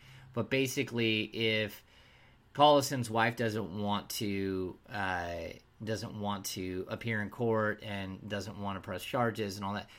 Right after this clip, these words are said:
that doesn't matter. Uh, they, the, the courts have, and this is something that,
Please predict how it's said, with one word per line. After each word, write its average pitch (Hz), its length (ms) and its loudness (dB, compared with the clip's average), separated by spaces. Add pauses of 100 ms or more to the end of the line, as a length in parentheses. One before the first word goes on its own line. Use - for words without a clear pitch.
(220)
that 120 100 -2
doesn't 123 320 2
matter. 104 540 4 (420)
Uh, 101 360 4 (200)
they, 110 540 2 (680)
the, 104 380 0
the 107 120 -2
courts 123 400 -2
have, 107 580 0 (460)
and 139 200 4
this 180 160 2
is 202 140 0
something 147 320 0
that, 113 320 2